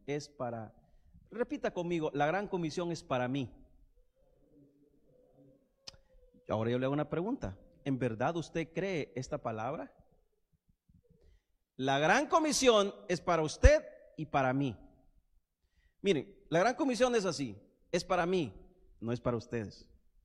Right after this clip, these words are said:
Así es como yo la debo ver. Esta gran comisión es para mí. De igual forma usted tiene que verla, esta gran comisión es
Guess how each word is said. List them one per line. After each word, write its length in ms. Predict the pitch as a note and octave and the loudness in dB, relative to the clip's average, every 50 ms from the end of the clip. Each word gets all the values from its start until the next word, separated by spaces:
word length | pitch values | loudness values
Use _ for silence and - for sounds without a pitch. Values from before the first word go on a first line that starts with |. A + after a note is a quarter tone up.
| _ _ _ _ _ _ _ _ _ _ _ _ _ _ _ _ _ _ _ _ _ _ _ _ _ _ _ _ _ _ _ _ _ _ _ _ | _ _ _ _ _ _ _ _ _ _ _ _ _ _ _ _ _ _ _ _ _ _ _ _ _ _ _ _ _ _ _ _ _ _ _ _
Así 160 | A#2+ - - | -4 -2 -2
es 80 | D#3+ - | -2 -2
como 180 | - D3 C#3 | -2 -2 0
yo 100 | C#3 C#3+ | 0 0
la 120 | C#3 C3+ C3 | 0 0 0
debo 220 | C3 B2+ A#2+ A#2 | 0 -2 -2 -4
ver. 140 | A2 G#2 - - | -4 -6 -6 -8
Esta 160 | - - D#3+ | -6 -4 -2
gran 140 | D3+ D#3 D3+ | -2 -2 -4
comisión 360 | - D3 D3 C3+ - D3+ D3 | -6 -6 -6 -6 -6 -6 -8
es 120 | C#3+ - | -8 -10
para 360 | - - - - A#2 A#2 A#2 A2+ | -14 -20 -12 -8 -8 -6 -4 -4
mí. 300 | A#2+ C3+ C#3 A#2+ F#2+ - - - _ _ _ _ _ _ _ _ _ _ _ _ | -2 -2 -2 -4 -6 -10 -18 -20 _ _ _ _ _ _ _ _ _ _ _ _
De 100 | - A#2+ | -4 -4
igual 220 | B2+ B2 E3 E3+ E3 | 2 4 4 2 4
forma 240 | - G3 F#3 F#3 F3+ | 4 2 4 4 0
usted 220 | - - F#3+ E3+ | 2 2 0 2
tiene 260 | - F#3+ F3+ F3+ F3 | 2 2 2 2 2
que 120 | F3+ E3 D#3+ | 2 2 2
verla, 420 | F#3 G#3 A3+ A3 A#3 F3 - - | 4 2 2 4 4 2 4 2
esta 200 | - E3 - F#3 | 0 -2 0 2
gran 180 | E3+ F3 F3+ F3 | 2 2 2 0
comisión 420 | F3 F3 E3 D#3 D3 F#3+ F3+ F#3+ | 0 -2 -2 -2 -2 -2 -2 -2
es 220 | G#3 A3 - - | -2 -4 -4 -6